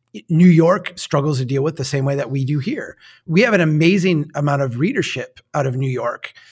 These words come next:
and San Francisco and Chicago. We have a huge number of people that listen to this podcast from those places. And there was a time many years ago when I would ask, like, "What, what in the world do someone, <laughs> you know, does someone from Brainerd and someone from Kansas City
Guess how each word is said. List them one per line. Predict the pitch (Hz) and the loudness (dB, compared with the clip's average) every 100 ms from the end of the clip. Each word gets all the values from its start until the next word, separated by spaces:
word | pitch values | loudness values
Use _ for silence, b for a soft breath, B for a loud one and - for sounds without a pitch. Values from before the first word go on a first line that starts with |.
| B B - | B B -8
and | 147 139 135 123 | -2 -2 0 -4
San | - 151 | -2 -2
Francisco | 135 127 135 - 131 120 120 | -2 -4 -6 -6 -6 -4 -6
and | 120 | -6
Chicago. | 117 120 - 120 113 117 113 123 b b b | -8 -8 -6 -4 -4 -6 -8 -10 b b b
We | 156 | -2
have | 156 | 0
a | 143 - | -2 -8
huge | - 185 170 | 2 4 4
number | 160 | 2
of | 139 | 0
people | 143 139 | 0 -2
that | 131 | -4
listen | 131 143 | -6 -6
to | |
this | 135 | -6
podcast | - 196 196 127 139 | -4 -4 -2 -6 -8
from | 123 117 | -12 -10
those | 113 - | -10 -12
places. | 113 107 - - - B B B - | -14 -14 -16 -20 -20 B B B -2
And | 196 - | -2 0
there | 185 220 | 0 2
was | 214 | 2
a | 208 | 0
time | - 233 285 277 - | -2 0 0 0 0
many | 175 202 180 | 0 2 2
years | 165 247 185 | 0 0 -2
ago | 143 117 113 127 b b b - | -4 -4 -6 -8 b b b -4
when | 156 156 | 0 2
I | 160 | 2
would | 151 | 0
ask, | 156 190 175 | 0 -2 -2
like, | 143 123 | -4 -6
"What, | 120 185 - - | -2 -2 -4 -4
what | 160 220 | -2 0
in | 226 | 0
the | |
world | 131 127 170 180 135 | 0 0 2 0 0
do | 131 135 - - | -4 -4 -8 -18
someone, | - - - - - | -16 -12 -12 -12 -14
<laughs> | - | -6
you | 214 | 0
know, | 190 | 2
does | 180 | 4
someone | 226 269 | 4 2
from | 240 175 | 2 0
Brainerd | 123 139 185 185 123 143 | 0 0 0 0 -2 -4
and | |
someone | 135 160 151 | -4 -2 -2
from | 151 | -2
Kansas | 143 143 123 | -2 -2 -2
City | - 131 135 117 | -4 -6 -4 -8